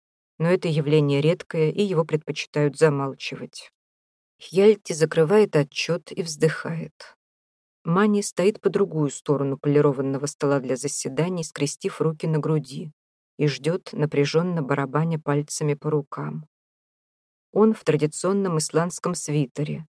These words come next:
произведённом, вероятно, согласно его шерстяному проекту, превзошедшему все ожидания. Нация сидит и вяжет из того, чем благословенные овечки одарили её этим летом. Некоторые инициативные предприниматели наладили производство ткацких станков.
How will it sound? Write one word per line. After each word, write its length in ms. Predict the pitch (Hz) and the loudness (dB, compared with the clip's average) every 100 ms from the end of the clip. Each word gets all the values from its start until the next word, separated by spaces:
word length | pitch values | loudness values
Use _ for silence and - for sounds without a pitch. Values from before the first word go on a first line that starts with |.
| _ _ _ _ | _ _ _ _
произведённом, 760 | 156 156 143 139 139 185 185 170 | 2 4 2 -2 0 -2 -2 -2
вероятно, 540 | 165 165 160 160 185 | 0 2 0 -2 -4
согласно 560 | - - 143 156 - 147 | -4 -4 0 -2 -2 -2
его 280 | 139 147 | 0 0
шерстяному 600 | 143 147 143 - 147 139 127 | 0 -4 -4 -2 0 0 -2
проекту, 540 | 147 139 156 - 160 | 0 0 0 -2 -4
превзошедшему 840 | 156 135 139 131 151 151 - 147 | -2 0 -2 0 -2 -2 -2 -4
все 280 | 127 - 151 | -4 0 0
ожидания. 800 | 143 156 127 147 151 156 156 170 _ _ _ _ _ _ _ _ | 2 -2 -2 -2 -2 -4 -6 -12 _ _ _ _ _ _ _ _
Нация 480 | 151 165 156 - 143 | -2 -2 -2 0 0
сидит 520 | 135 - 139 170 208 | 0 -4 -2 -2 -4
и 140 | - 190 | -4 -2
вяжет 500 | 139 135 139 - 139 | 0 0 -4 -6 -6
из 140 | - | -6
того, 360 | - 143 139 190 | -2 0 0 -4
чем 300 | - 165 170 | -4 -4 0
благословенные 840 | 156 147 - 139 143 156 143 143 143 | 0 0 -2 0 4 4 2 0 0
овечки 420 | 147 - - - | -2 -4 -6 -4
одарили 460 | 147 143 139 147 | 0 2 2 0
её 280 | 147 143 143 | 0 0 2
этим 360 | 143 147 - 147 | 2 -2 -2 -2
летом. 580 | 135 156 - 156 165 - _ _ _ _ _ _ _ | -2 -6 -8 -8 -8 -12 _ _ _ _ _ _ _
Некоторые 460 | 165 202 202 196 180 | 0 2 0 -2 -2
инициативные 640 | 180 - 180 202 180 190 | -4 -2 -2 0 0 -2
предприниматели 920 | - 170 190 185 190 233 - 131 143 143 | -2 -6 -4 -2 0 0 -2 -4 -4 0
наладили 460 | 151 160 180 170 | 2 2 0 -4
производство 680 | 156 156 143 147 - - 202 | -2 -2 -2 -6 -10 -6 -8
ткацких 500 | - 147 151 - 175 | -4 -4 -4 -8 -14
станков. 760 | - 185 180 - - - - | -6 -6 -6 -8 -10 -12 -20